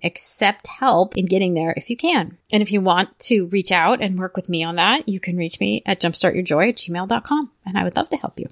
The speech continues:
The third step, of course, after you have sussed out your inspiration and intentions for what it is that you want to do, is to go into action.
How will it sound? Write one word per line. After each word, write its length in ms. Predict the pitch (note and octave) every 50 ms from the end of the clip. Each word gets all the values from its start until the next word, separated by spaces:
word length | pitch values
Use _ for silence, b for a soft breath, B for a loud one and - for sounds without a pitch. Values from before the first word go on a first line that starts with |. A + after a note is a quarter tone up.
| _
The 80 | - G#3
third 380 | G3+ - - F#4 G4+ A4 G#4 G#4
step, 340 | - - - F#3+ F3+ F3
of 140 | F3+ F3 -
course, 240 | - F#3 E3+ E3+ -
after 360 | - - G3 A3 A3+ - C#4
you 260 | C4+ B3+ B3 A3 A3
have 240 | G3+ G3 F#3 F3 E3
sussed 520 | - - - - - A3+ A3 G#3+ - - -
out 300 | G#3 G3+ G3 G3 G3 -
your 100 | F#3 -
inspiration 920 | - G3 G3+ - - - G3 F#3+ F3+ F3 - G3 F#3 F3 F3 F3+ F3+ - -
and 180 | F#3+ A3 B3
intentions 760 | C4+ C4 A#3+ - - A3+ G#3+ G3+ - - D#3+ D3 D3+ E3 - -
for 100 | - F3+
what 180 | F3 E3+ E3+
it 120 | E3+ E3 E3
is 160 | E3 E3 -
that 120 | - -
you 120 | - F#3+ F3+
want 240 | E3+ C#3+ D3 -
to 100 | - -
do, 340 | G#3 F#3 D3 D3+ F#3 G#3 G#3 - _ _ _ _ _ _ _ _ _ _ _ _ -
is 160 | - G3+ G3+ -
to 100 | - A3
go 560 | G3 F3 - G3 G3+ F#3+ F#3+ G3 G3 F#3+ - -
into 540 | - F#3 F3+ F3 F3 - - F#3+ F3+ E3+ - - -
action. 640 | D3+ - - - - - - - - - F3 D#3